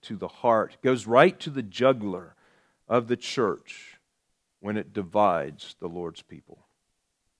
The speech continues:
And one of the ways to avoid controversy like that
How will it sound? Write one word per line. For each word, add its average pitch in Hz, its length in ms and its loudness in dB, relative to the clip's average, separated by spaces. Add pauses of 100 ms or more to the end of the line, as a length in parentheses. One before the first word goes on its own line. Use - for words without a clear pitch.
(4000)
And 139 140 2
one 180 160 8
of 233 80 4
the 160 100 4
ways 123 520 2
to 120 400 0
avoid 113 800 0 (920)
controversy 113 1000 2
like 92 380 -4
that 98 380 -4